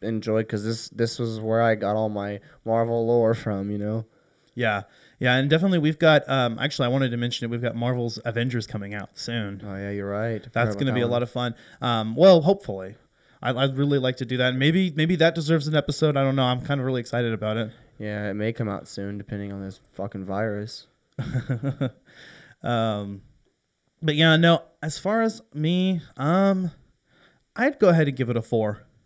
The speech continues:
Speaker 2: Yeah.
Speaker 1: Right.
Speaker 2: Um, three point five or four, but I, I'm kinda leaning more towards four because, um, I just, I, I think I, I need to explore the game a little bit more.
Speaker 1: Yeah,
Speaker 2: You know, I
Speaker 1: you
Speaker 2: feel
Speaker 1: do.
Speaker 2: like I, I didn't,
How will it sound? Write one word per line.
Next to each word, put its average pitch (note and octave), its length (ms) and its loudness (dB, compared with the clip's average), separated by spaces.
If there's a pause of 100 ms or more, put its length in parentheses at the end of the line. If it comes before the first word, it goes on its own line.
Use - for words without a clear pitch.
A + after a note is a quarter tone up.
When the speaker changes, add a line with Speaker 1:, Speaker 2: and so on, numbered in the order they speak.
(140)
Speaker 2:
Yeah. G#2+ 280 -2 (220)
Speaker 1:
Right. G2 240 -8 (120)
Speaker 2:
Um, C3+ 280 2
three E3+ 140 4
point D#3 220 -2
five C#3 220 0
or C3 60 0
four, B2+ 360 0
but A#2+ 160 -2
I, B2+ 100 -2
I'm C#3 180 -2
kinda D#3 220 -2
leaning E3 220 0
more D#3 160 2
towards D3+ 260 0
four D#3 280 2
because, A#2 640 -2 (400)
um, A#2 560 -2 (240)
I C#3+ 100 2
just, C#3+ 380 -4 (640)
I, D#3+ 260 2
I E3+ 40 6
think E3 200 -2
I, D3+ 220 4
I D3 100 0
need D3+ 260 2
to C3 100 0
explore C3 340 0
the B2 80 0
game A#2 180 -2
a A2 40 -2
little A#2 180 -2
bit G#2 160 -6
more. A#2 720 0
Speaker 1:
Yeah, G2+ 240 -6
Speaker 2:
You C#3+ 100 0
know, C3 100 2
I C3+ 40 2
Speaker 1:
you C3+ 60 2
Speaker 2:
feel E3 140 4
Speaker 1:
do. D#3+ 60 6
Speaker 2:
like D3+ 300 4
I, C#3 260 0
I C#3 120 4
didn't, C#3 520 -8